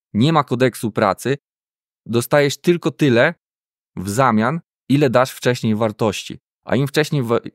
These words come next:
a im więcej wartości od siebie dasz, tym więcej tej wartości do ciebie wróci. To nie zawsze będzie jeden do jednego.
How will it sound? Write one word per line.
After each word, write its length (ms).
a 120
im 140
więcej 320
wartości 540
od 120
siebie 260
dasz, 340
tym 140
więcej 280
tej 160
wartości 460
do 100
ciebie 260
wróci. 440
To 100
nie 120
zawsze 260
będzie 300
jeden 280
do 80
jednego. 440